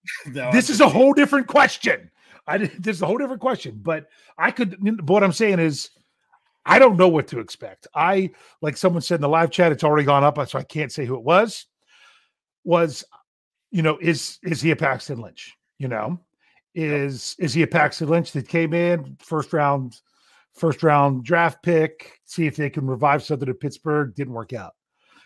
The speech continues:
Speaker 2: You know, my thing is, or is he a Ryan Tannehill? Is he a player that didn't, although R-, Tannehill was much longer in Miami, you know, than Haskins was in Washington.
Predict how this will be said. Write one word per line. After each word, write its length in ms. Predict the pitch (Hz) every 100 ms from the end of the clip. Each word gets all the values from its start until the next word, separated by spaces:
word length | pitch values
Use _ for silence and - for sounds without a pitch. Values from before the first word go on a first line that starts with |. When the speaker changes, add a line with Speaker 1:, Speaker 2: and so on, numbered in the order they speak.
| -
Speaker 2:
You 80 | 156
know, 80 | 143
my 180 | 160
thing 280 | 175 180 151
is, 220 | 151 151
or 180 | - 160
is 100 | 147
he 120 | 160
a 60 | 156
Ryan 420 | 123 147 151 156
Tannehill? 540 | 147 160 196 113 82 - 139
Is 100 | 120
he 120 | 147
a 40 |
player 400 | - 151 151 151
that 300 | 131 139 - - _ _ _ _ 147 113
didn't, 400 | 104 190 175 143 - _ _ -
although 240 | 160 151 120
R-, 160 | 151 -
Tannehill 400 | 156 151 139 117 _ _ -
was 200 | 135 90
much 560 | 113 127 139 175 160 147
longer 360 | 160 151 139
in 60 | 135
Miami, 640 | 131 127 165 143 107 104 _ _ _ _ _
you 120 | 190 113
know, 340 | 107 101 95 _ _ _ _ - - 135
than 140 | 139
Haskins 440 | 110 127 - 127 104
was 280 | 123 107
in 120 | 131 117
Washington. 600 | 143 156 135 - 104